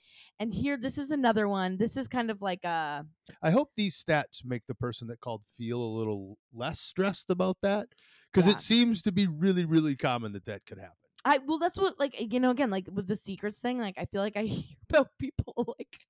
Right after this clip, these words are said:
Speaker 1: hooking up with their cousin or finding out it was their cousin or, like, it's way too frequent.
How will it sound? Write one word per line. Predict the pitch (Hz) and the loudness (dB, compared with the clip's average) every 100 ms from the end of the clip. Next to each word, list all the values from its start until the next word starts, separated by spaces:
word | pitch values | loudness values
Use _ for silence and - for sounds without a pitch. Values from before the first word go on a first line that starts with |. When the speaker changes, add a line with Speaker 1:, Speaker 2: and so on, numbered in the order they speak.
| - - - | -18 -18 -8
Speaker 1:
hooking | - - 202 | -8 -8 -6
up | 214 | -2
with | 208 | -2
their | 208 | -2
cousin | 190 190 208 202 | -2 -2 0 -2
or | |
finding | 180 190 180 196 | -2 -4 -4 -2
out | 190 | 0
it | 196 | 0
was | 190 | -2
their | 196 | -4
cousin | 190 208 185 180 202 | -4 -4 -2 -2 -4
or, | 196 | -4
like, | 180 190 185 - - _ - - - - - _ _ _ | -4 -4 -6 -8 -20 _ -20 -20 -20 -20 -20 _ _ _
it's | - 220 175 196 | 0 0 2 2
way | 220 240 220 | 4 4 2
too | 226 | -2
frequent. | 180 165 151 117 113 | -4 -8 -6 -8 -10